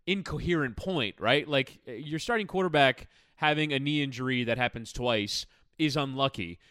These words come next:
and then having a shoulder injury in which he fo-, like, I, I wouldn't say Ryan Tannehill's brittle. Like, he took a lot. I mean, unless you're saying that, you know, him taking a hundred and thirty sacks over his first four years has made him a brittle player and that his body is broken down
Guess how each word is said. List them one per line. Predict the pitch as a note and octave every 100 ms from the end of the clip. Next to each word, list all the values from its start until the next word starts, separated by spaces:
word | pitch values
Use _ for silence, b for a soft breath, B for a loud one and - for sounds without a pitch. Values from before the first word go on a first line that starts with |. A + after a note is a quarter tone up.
| b
and | C3 C#3+
then | C#3+ C3+
having | D3+ D3 C#3
a |
shoulder | C3 E3 D3 C#3
injury | C3 B2 C3 B2+
in | B2
which | B2
he | C#3+
fo-, | - E3
like, | D#3 D3+
I, | - - - - _ _ _ - F#3
I | F#3+
wouldn't | B3 G#3+
say | A3
Ryan | F3+ F#3+ E3+
Tannehill's | F#3+ F#3+ E3+ C#3+
brittle. | G#2+ A#2 G#3 E3+ F3+ G#3+ _ _
Like, | F#3
he | A3+
took | E4
a | A3
lot. | D#3 F#3 B3+ G3+
I | F#3+
mean, | G3
unless | G3 C4+ A#3+
you're | G#3
saying | G#3+ G#3 F3+
that, | D#3+ b b -
you | D3+
know, |
him | E3+ F3
taking | G3 F3
a | D3+
hundred | E3 D#3+
and | D3+
thirty | F3 D3+ B2
sacks | E3+ D3+ D3
over | C3+ A#2+
his | A#2
first | D3 B2
four | - B2+
years | A#2 C#3+ B2+ A#2+ - b b
has | B2+ A#2+
made | C3+ C3
him | C3+ B2 A#2+
a | C3+
brittle | A#2+ C3 C3
player | A2 C#3+ B2+ A#2+
and | A#2
that | A#2 A#2+
his | A#2+
body | - A#2+ B2
is | A#2 G2
broken | B2 A#2 A2
down | G#2+ C3 A#2+